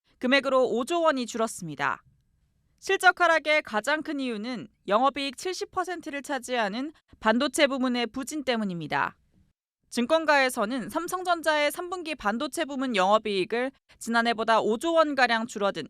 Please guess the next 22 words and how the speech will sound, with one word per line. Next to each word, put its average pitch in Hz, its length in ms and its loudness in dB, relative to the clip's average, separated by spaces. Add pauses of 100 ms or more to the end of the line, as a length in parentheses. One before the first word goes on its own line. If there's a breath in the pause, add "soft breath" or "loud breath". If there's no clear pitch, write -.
(180)
육 214 180 -8
조 277 160 -2
원에서 208 380 -2
칠 359 240 -8
조 359 200 -4
원으로 269 280 -2
추정하고 240 480 -4
있습니다. 147 540 -6 (880 soft breath)
아이티 262 340 6
수요 339 280 -4
부진으로 285 500 -8
재고가 214 400 -2
소진되지 330 640 -8
못하면서 208 760 -6 (360 soft breath)
메모리 311 360 -2
반도체인 277 680 -4
디램과 240 500 -2
낸드 233 360 -2
플래시 277 460 -6
가격이 220 600 -4
생각보다 302 580 -2
더 156 200 -4